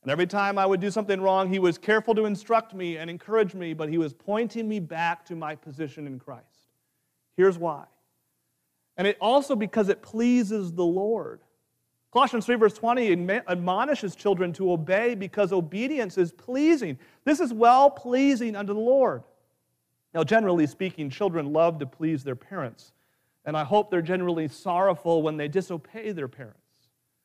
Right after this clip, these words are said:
Therefore, think about it this way, kid. Did you know when you disobey your parents, you are displeasing God? And if obedience pleases God, that means disobedience displeases God.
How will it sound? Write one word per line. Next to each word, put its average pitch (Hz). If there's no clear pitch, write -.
Therefore, 233
think 240
about 208
it 175
this 196
way, 147
kid. 135
Did 151
you 220
know 196
when 165
you 202
disobey 185
your 165
parents, 160
you 190
are 156
displeasing 180
God? 123
And 269
if 262
obedience 247
pleases 262
God, 165
that 262
means 240
disobedience 214
displeases 180
God. 117